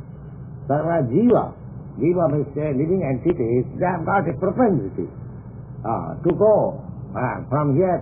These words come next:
to there, there to here. Uh, that, that is there. Because they are living force. Uh, they cannot stay at one place. Uh, that is not their nature. Uh,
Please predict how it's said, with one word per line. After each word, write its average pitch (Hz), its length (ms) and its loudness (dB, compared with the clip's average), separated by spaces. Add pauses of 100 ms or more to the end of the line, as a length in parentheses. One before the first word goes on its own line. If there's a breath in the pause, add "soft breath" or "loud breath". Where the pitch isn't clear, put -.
to 139 80 0
there, 160 360 4
there 160 280 2
to 151 80 0
here. 143 400 2 (160)
Uh, 101 160 -10
that, 156 80 2 (160)
that 160 160 0
is 139 160 0
there. 135 240 2 (560)
Because 143 320 6
they 175 80 4
are 175 120 6
living 220 440 8
force. 247 320 6 (480)
Uh, 117 240 -4
they 185 160 -2
cannot 160 400 0
stay 226 240 2
at 165 160 0
one 190 320 2
place. 208 240 4 (640)
Uh, 127 320 -2
that 170 160 2
is 180 80 -2
not 185 240 0
their 180 160 0
nature. 196 400 0 (720)
Uh, 90 240 -6